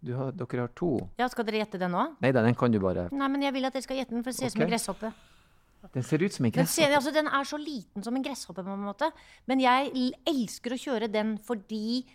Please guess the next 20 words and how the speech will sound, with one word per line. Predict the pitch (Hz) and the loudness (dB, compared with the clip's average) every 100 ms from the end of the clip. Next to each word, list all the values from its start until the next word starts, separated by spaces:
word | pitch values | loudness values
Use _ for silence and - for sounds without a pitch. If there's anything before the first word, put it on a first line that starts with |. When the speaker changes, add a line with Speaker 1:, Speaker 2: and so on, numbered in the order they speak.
| _ _ - | _ _ -4
Speaker 2:
jeg | 214 | -4
kan | - 220 - 214 | -2 -4 -6 -6
lukeparkere | 202 - 160 165 - - | -6 -4 -6 -6 -10 -4
overalt. | 190 151 127 - - - | -4 -4 -10 -12 -18 0
Altså, | 220 214 247 - | 0 2 -2 0
det | 220 | -2
er | 208 208 208 - _ _ - | 2 0 0 -6 _ _ -18
så, | - 214 | -6 0
det | 214 262 | 0 0
er | |
ikke | - 254 | -4 0
den | 254 254 240 | 2 2 0
aller | 185 175 | -4 -2
minste, | 190 185 - 392 _ _ _ _ _ - | -6 -4 -4 -4 _ _ _ _ _ -2
og | 277 | 2
den | 349 | 0
ser | - 339 339 466 | -2 -2 -2 -2
ut | 339 311 | -6 -4
som | |
en, | 330 | -4